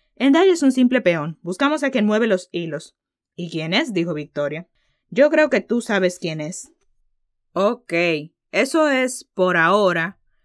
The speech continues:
lo que Alicia estado, estuvo descubriendo en sus investigaciones. Algunas cosas que faltan de este resumen. Bueno,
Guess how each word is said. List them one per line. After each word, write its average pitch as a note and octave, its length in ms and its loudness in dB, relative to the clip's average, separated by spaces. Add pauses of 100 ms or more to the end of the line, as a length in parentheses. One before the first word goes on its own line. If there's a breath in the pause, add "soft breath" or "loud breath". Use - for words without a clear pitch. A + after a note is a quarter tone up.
(240)
lo F3+ 680 2
que E3 360 -2
Alicia G3 760 -2
estado, F3+ 580 0
estuvo F#3+ 380 -4
descubriendo F#3 920 -2
en F3 120 -8
sus E3+ 220 -10
investigaciones. D#3+ 760 -6
Algunas C#4 420 -2
cosas A#3+ 360 -4
que F3 160 -2
faltan F#3+ 300 -2
de F3 60 0
este E3+ 180 -4
resumen. G3 480 -4
Bueno, F3+ 300 -2